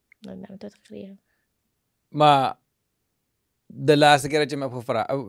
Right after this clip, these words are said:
Speaker 2: wa-, waarom stel je hem diezelfde vraag dan niet elke keer wanneer je hem dan ontmoet? Van, "Wanneer vindt u het belangrijk om met kwikstukje te stoppen?"
Speaker 1: Eh,
Speaker 2: Dus doorbijten, doorgaan, doorgaan.
Speaker 1: Dat probeer je ook te doen, maar soms vergeet je ook, hè? Ik, maar dat moet ik
Speaker 2: Ik
Speaker 1: je eerlijk
Speaker 2: snap
Speaker 1: zeggen,
Speaker 2: het.
Speaker 1: ik,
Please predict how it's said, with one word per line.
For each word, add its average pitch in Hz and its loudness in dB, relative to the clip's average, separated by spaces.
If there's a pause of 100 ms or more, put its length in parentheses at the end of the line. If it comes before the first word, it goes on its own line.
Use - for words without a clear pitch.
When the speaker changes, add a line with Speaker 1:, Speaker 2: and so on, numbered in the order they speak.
Speaker 2:
wa-, 165 -6
waarom 180 2
stel 175 0
je 160 0
hem 156 -4
diezelfde 139 -2
vraag 131 2
dan 131 -2
niet 127 -4
elke 113 -2
keer 127 2
wanneer 117 -2
je 113 -8
hem 107 -4
dan 98 -10
ontmoet? 98 -16
Van, 110 -10
"Wanneer 147 0
vindt 143 -4
u - -2
het 123 -4
belangrijk 123 0
om 113 -8
met 113 -10
kwikstukje 110 -12
te 107 -14
stoppen?" 110 -14 (560)
Speaker 1:
Eh, 190 -4
Speaker 2:
Dus 131 -4
doorbijten, 131 2
doorgaan, 135 2
doorgaan. 113 -2 (320)
Speaker 1:
Dat 381 -2
probeer 262 -2
je 233 -2
ook 185 -8
te 214 -4
doen, 170 -10
maar - -14
soms 233 -16
vergeet 254 -16
je 233 -10
ook, - -12
hè? - -12 (240)
Ik, 214 -12
maar 220 -2
dat 254 4
moet 262 -2
ik 262 2
Speaker 2:
Ik 247 0
Speaker 1:
je 247 4
eerlijk 208 2
Speaker 2:
snap 131 4
Speaker 1:
zeggen, 120 0
Speaker 2:
het. 202 -6
Speaker 1:
ik, - -20